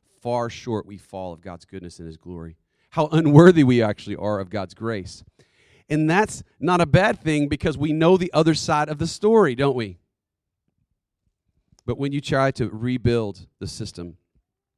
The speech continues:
I said this, I think, in week one of this, this se-, teaching series on Galatians, but,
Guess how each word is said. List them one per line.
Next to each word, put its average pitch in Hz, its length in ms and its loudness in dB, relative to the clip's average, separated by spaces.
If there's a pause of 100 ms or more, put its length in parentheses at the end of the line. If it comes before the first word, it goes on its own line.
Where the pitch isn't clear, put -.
(680)
I - 80 -4
said 165 240 -2
this, 147 140 -2
I 127 80 -2
think, 127 180 -6
in 117 80 -2
week 127 180 -2
one 113 280 -6
of 104 80 -8
this, - 240 -12
this - 380 -20 (600)
se-, - 320 -16
teaching 120 280 -12
series 107 260 -8
on 101 80 -8
Galatians, 98 420 -12
but, 92 260 -10